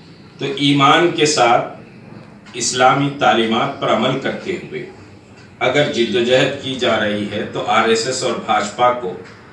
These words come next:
बहुत बुरा लग रहा है, जो काबिले मजम्मत है। और इस पर बहरहाल,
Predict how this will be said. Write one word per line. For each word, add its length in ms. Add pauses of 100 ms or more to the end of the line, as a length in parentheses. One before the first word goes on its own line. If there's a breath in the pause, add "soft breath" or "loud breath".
(140)
बहुत 260
बुरा 280
लग 220
रहा 220
है, 120
जो 100
काबिले 580
मजम्मत 640
है। 160 (680)
और 420
इस 140
पर 300
बहरहाल, 560